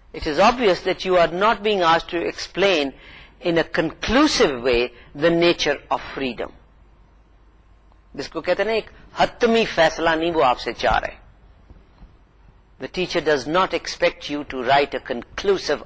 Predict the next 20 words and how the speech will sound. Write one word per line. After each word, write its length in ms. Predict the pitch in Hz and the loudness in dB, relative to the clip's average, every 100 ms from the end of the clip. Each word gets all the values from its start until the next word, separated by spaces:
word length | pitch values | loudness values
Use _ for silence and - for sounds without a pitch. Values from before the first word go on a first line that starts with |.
| - | -2
argument. 560 | 120 110 - - - - - - - | 0 0 -4 -16 -18 -18 -20 -20 -10
You 80 | 208 | -6
can 220 | - 180 156 | 0 -2 0
argue 400 | 147 131 117 120 | 0 0 -2 -8
both 340 | - - - - | -12 -14 -14 -14
ways. 400 | - - - - - | -14 -16 -18 -20 -20
You 120 | - | -18
can 240 | 123 113 101 - - - - | -14 -14 -14 -20 -20 -16 -4
give 160 | 151 | -4
examples. 920 | 127 - 127 110 110 - - - - - - - - - - - _ _ | -4 -6 -4 -4 -6 -10 -14 -14 -20 -20 -20 -20 -20 -20 -20 -20 _ _
Right? 280 | 131 196 330 - - _ _ _ _ _ _ - - _ _ _ _ _ - _ - | -2 -2 -2 -10 -20 _ _ _ _ _ _ -20 -20 _ _ _ _ _ -20 _ -10
But 120 | 220 - - - | -10 -10 -20 -14
here 320 | - 277 240 | -2 2 4
you 180 | 151 196 | 2 0
are 80 | 208 | 0
being 240 | 196 208 - - | 0 -4 -4 0
asked 420 | 190 214 - - | 2 2 -2 -8
to 80 | 220 | -10
consider 580 | - 208 - 220 214 202 | -6 -6 -2 0 2 2
various 640 | 190 226 226 240 233 - | 4 4 4 2 0 -4